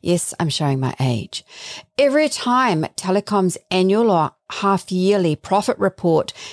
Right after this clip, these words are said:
and share price announcements were made, we were inundated with customers slamming us for working for a company that made such a huge profit. Whenever I got to speak to someone taking a dig at us in that way, I always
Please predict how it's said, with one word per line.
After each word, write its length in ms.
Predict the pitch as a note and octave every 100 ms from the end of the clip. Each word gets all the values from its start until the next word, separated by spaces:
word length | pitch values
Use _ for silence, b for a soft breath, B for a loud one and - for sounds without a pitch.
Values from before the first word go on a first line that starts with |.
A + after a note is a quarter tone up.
| B -
and 140 | F3+
share 280 | - - F#3
price 460 | F#3 G3 F3 E3 E3+
announcements 760 | D#3 G3 C4 - F#3+ C3 -
were 120 | E3
made, 420 | D3 D3 C#3+ C#3+ - B B -
we 140 | G3+
were 140 | F#3+ - -
inundated 800 | A#3+ C4+ A#3 G3+ F#3 G3 F3
with 240 | D#3+ D#3+ -
customers 560 | - G3 - G3 E3
slamming 640 | - - - F#3 G#3+ A#3 F3
us 320 | C3+ C#3+ - B B B
for 180 | - G#3
working 440 | F#3 A3 - D4+
for 160 | E4+ C4+
a 40 |
company 560 | A#3 - F#3+ F#3 E3 D#3
that 180 | D3+ -
made 280 | E3 D#3 -
such 240 | - -
a 60 | D#3+
huge 440 | - F3+ D#3 -
profit. 520 | - D#3 - - - B B B B B
Whenever 380 | - G#3 G3 F#3+ -
I 260 | A3 C#4 B3
got 240 | D#3+ -
to 60 | -
speak 300 | - D#3+ -
to 100 | D#3
someone 480 | - D3+ D#3 D3 D3 B B -
taking 420 | - E3+ E3+ D#3+
a 80 | D3+
dig 240 | - E3+
at 80 | E3
us 320 | D3+ D3+ - -
in 300 | F3 D#3+ D#3+ -
that 320 | - E3+ -
way, 340 | E3 C#3+ D#3+ A3
I 160 | G3+ -
always 420 | B3+ C#4 F#4 A4+